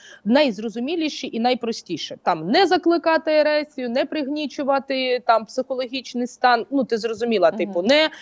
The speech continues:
Speaker 1: ну, тобто, там, не створювати секту, там чіткі пункти. Насправді його можна відкрити і порівняти. Там додана порівняльна таблиця, її можна прочитати, зрозуміти, як буде діяти цей механізм. Це не, м, акредитована, е, державою освітня діяльність, це приватна освітня діяльність.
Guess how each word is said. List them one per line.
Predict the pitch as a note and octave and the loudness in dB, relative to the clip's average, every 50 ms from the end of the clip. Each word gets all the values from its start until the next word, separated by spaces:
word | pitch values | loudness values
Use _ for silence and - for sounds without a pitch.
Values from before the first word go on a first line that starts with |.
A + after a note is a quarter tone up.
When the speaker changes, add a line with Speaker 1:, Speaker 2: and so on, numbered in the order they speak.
| - - - - | -16 -8 0 4
Speaker 1:
ну, | D4 E4+ C4 | 4 6 6
тобто, | C#4+ A#3 - - G3+ | 4 2 2 0 -2
там, | F#3 - F3 F3 F3 G3+ | 0 0 0 0 0 0
не | C#4 C#4 | -2 -2
створювати | - - C#4 D4+ C#4 C#4 B3+ B3 A#3 B3+ B3 | -2 -2 -4 -2 0 0 0 0 0 -2 -4
секту, | - - G4+ A4 - - C#4 - | -2 0 0 0 0 -2 -2 2
там | A#3+ A#3+ A3 | 2 2 0
чіткі | - - - A#3 - _ - A4+ A4 - _ | 0 -4 -8 -8 -8 _ -6 -6 -6 -2 _
пункти. | - D#4+ C4 G3+ - _ - D3+ | 4 4 4 4 0 _ -8 -8
Насправді | D#3 E3 F#3 - - C4+ C#4 B3+ A3 G#3 A#3+ | -6 -6 -6 -2 2 4 4 4 4 2 2
його | B3 B3 A#3+ | 2 2 2
можна | B3 C4 A3 A3+ A#3+ A#3 A#3 | 2 0 0 0 -2 -2 -2
відкрити | A#3+ - - F#4 G#4+ G#4 - C#4 | -4 0 2 4 4 4 4 2
і | B3 | 0
порівняти. | - C4+ B3+ C4+ B3 C4 B3 F3+ D#3 - D#3 | 0 0 -2 0 0 0 0 0 0 -2 -4
Там | - F3+ G3 G#3+ G3 | -4 -2 -2 2 2
додана | A#3+ C4 B3+ A#3+ A3+ G3+ | 2 4 4 2 2 0
порівняльна | F#3+ - A#3 A#3 A3 A3 A#3 A#3+ B3 A#3+ A#3 G#3+ | 0 0 2 2 2 2 2 2 2 2 0 -2
таблиця, | - G#3+ G#3+ A3 A3 G#3+ F#3+ - - - - - - _ | -2 -2 -2 0 0 -2 -2 -2 -8 -16 -16 -16 -16 _
її | F#3 F#3 A3 A3 G#3+ A3+ | -4 -2 -2 0 2 2
можна | A#3 A#3 G#3+ G#3+ G#3+ | 2 2 2 0 -2
прочитати, | - - A3+ - - A#3+ - B3 G#3+ F3+ - D#3+ D#3+ | -2 -4 -6 -6 -4 0 4 4 4 4 2 -2 -6
зрозуміти, | E3+ F#3+ G3+ G3 G#3+ A#3+ C#4 B3 - A#3+ | -6 -8 -12 -8 -6 -6 -6 -4 0 0
як | A3 A3 G#3 | 0 0 -2
буде | A#3+ A3+ A#3 | -4 -6 -6
діяти | G#3+ G3 A#3+ A#3+ A3+ - A3 G3+ | -4 -4 -4 -4 -4 -6 -8 -10
цей | - - A3 | -6 -6 -4
механізм. | G#3+ G#3 - A3 G#3+ A3 G3 E3 - - _ _ - - - B4+ A#4 - _ | -4 -4 -2 -2 -2 -2 -2 -4 -6 -10 _ _ -18 -12 -10 -10 -10 -10 _
Це | - - - D4+ D#4 D#4+ | -2 4 6 8 8 8
не, | D4 C#4 C4 C4 C4+ C4+ C#4 C#4 C#4 C4 B3+ G#3+ - | 6 4 2 0 0 0 0 0 0 -2 -2 -4 -6
м, | A#3+ A#3+ A#3+ - | -8 -6 -6 -6
акредитована, | - C4 - - C#4 C4+ A3+ C#4+ - - D#4 D4+ C4+ G#3+ G#3 G3 G#3 G3 F#3 F3+ F3 E3+ D#3+ _ - G3+ G#3 G3+ G3+ G3+ G3 F#3+ F#3+ | -6 -6 -6 -4 -4 -4 -4 -6 -6 -6 -4 -4 -2 -2 -2 -2 -2 -4 -6 -6 -6 -8 -8 _ -6 -2 0 2 4 4 6 6 4
е, | F#3 | 4
державою | F3+ A3 G#3+ G#3+ - C4 C4+ C4+ A#3+ A3+ A#3+ A3+ G#3+ A3 A3 G#3+ G#3 - - | 2 0 -2 0 2 4 6 6 4 4 -2 -2 -2 -4 -4 -4 -4 -2 -2
освітня | A#3 - - A3+ B3+ A#3 - A#3 A3 | -4 -2 0 0 0 2 4 4 2
діяльність, | F#3+ G#3+ G#3 A3 G3+ F3+ D#3 C#3+ D3 - - - | 4 4 6 6 6 6 6 2 -6 -14 -8 -2
це | - A#3 | -2 0
приватна | - B3 C4+ B3+ C4+ B3+ G#3 - F#3+ F3 E3+ | 2 4 4 6 6 4 4 2 -2 -8 -8
освітня | D#3+ - - F#3 E3+ D#3 - E3 | -8 -8 -10 -10 -10 -10 -10 -10
діяльність. | E3 E3 F3+ F3+ F3 D#3+ D#3+ E3 E3+ F3+ - - _ | -10 -6 -4 -4 -4 -4 -6 -10 -14 _ -20 -20 _